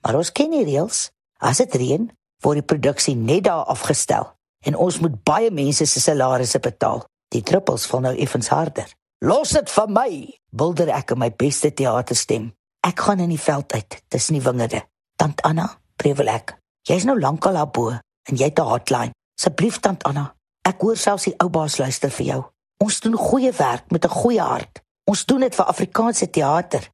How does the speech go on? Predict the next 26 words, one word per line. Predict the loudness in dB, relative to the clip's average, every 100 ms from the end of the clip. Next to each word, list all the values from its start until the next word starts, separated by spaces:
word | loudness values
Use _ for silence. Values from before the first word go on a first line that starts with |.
| _ _
maar | 0
die | 2 2
reën | 2 2
hou | 2
nie | 2 2
op | 0 0
nie." | -4 -4 _ _
Ek | -2 2
loop | 2 0 -4 -12 _
druipsterk | 2 2 0 0 0 -2 -2
terug | -2 -2 0
teater | 0 0 0 -4
toe. | -4 -8 -10 _ _ _ 0
"Miskien | 0 2 2
moet | 4 2
ons | 0
net | 0
so | 0 0
vyf | 0 0 0
minute | -2 -2 -2
wag," | -2 -4 -6 -14
sê | -6 -4
die | -4
ewig | -2 -2 -2
positiewe | 0 -2 0 -4 -2 0
Hannes. | 0 -4 -6 -8